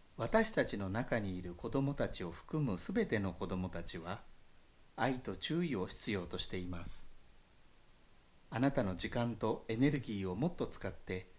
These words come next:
困っている子供たちを助けることができるように、心を開いてください。このカードの中の言葉にもありますように、私たちの中にいる子供た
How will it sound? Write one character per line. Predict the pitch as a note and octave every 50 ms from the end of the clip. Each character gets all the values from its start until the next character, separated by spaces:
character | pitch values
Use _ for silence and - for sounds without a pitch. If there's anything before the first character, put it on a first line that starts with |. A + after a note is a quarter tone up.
| - - - - -
困 | - D3+ D3+ F#3
っ | F3+
て | - - - C3+
い | A#2 G#2+
る | G#2
子 | G2 - B2+
供 | C3 D#3+ D#3+ D#3+ D#3+
た | - C#3 C3
ち | - -
を | G#2 F#2 -
助 | - A#2+ A#2+ - - - F3
け | F3
る | E3
こ | D3+ - C3
と | B2 B2 A2
が | G#2+ G2
で | F#2+ A2+ A2
き | - - F3
る | E3 D3
よ | C3 A#2 A2 G#2
う | G2+
に、 | G2+ A2+ A2+ C#3 - - - - - - - - - - -
心 | - - A#2 - A2+ A2+ G#2+ F#2
を | E2+ D#2
開 | - - A2+ C#3 D3+ D3
い | C3
て | - F#2
く | E2+ -
だ | - E2+ -
さ | - F#2
い。 | E2 E2 - - - - - - - - - - - - - - - - - - - - - - - - - - - - - - - - - - - -
こ | - D#3+
の | F3+ F#3+ F#3+ G3 F#3+ F3+ F3 F3 - - -
カ | - - G#3+ A#3
ー | A3
ド | F3+ D3
の | G2+ F#2 F2+ - - - - - - - - -
中 | C3+ B2 A#2+ - A#2
の | G#2 F#2+ E2+ -
言 | - A2+ - C3+
葉 | B2 C3 A#2+
に | G2 F#2
も | F2 E2 E2
あ | E2
り | F#2 F2
ま | F#2 F#2+
す | - - -
よ | E2+ E2 E2+
う | E2+
に、 | F2 G2 F#2+ F#2 F2 F2 - - - - - - - - - - - - -
私 | A2 G2+ - - F#3 F3+ -
た | - G3 F3
ち | F3 - D3
の | C#3 E2
中 | D#2+ E2 F2 - - - D3+
に | A#2+ G2+ F#2 F2 E2+ E2
い | E2
る | F2 C3 D#3 D3+ C#3 A#2+ G2+ F#2+
子 | - - G2+
供 | F2+ F#2 F2+ F2+ F2
た | - -